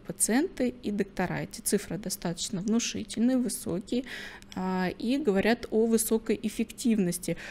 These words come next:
проведения процедур именно по такой схеме. Она, а, во многом эта схема очень удобна, особенно для жителей большого города, когда нет возможности приходить трёхкратно, и вполне удобно прийти всего лишь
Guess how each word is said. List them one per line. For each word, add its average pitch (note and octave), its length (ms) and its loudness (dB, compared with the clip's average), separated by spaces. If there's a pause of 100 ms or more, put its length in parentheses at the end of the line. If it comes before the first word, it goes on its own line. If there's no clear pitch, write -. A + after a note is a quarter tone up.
(160)
проведения F#3+ 720 4
процедур B3+ 640 -2 (300)
именно G3 320 6
по G3+ 280 2
такой F3+ 360 -4
схеме. C4 680 2
Она, F#3 340 2 (320)
а, F#3 100 0
во G3+ 140 8
многом G3 400 6
эта F#3 160 0
схема F#3+ 380 2
очень G#3 440 2
удобна, F#3+ 540 6
особенно E3+ 440 0
для F3 200 2
жителей F3+ 360 -4
большого A3 720 0 (160)
города, A#3+ 540 4 (320)
когда G3 460 4 (100)
нет F#3+ 260 2
возможности F#3 640 2
приходить G3 520 -2
трёхкратно, C#4 600 0
и G#3 60 2
вполне G3+ 400 0
удобно A#3+ 440 2
прийти A#3+ 400 -2
всего A#3 320 -2
лишь B3 240 -2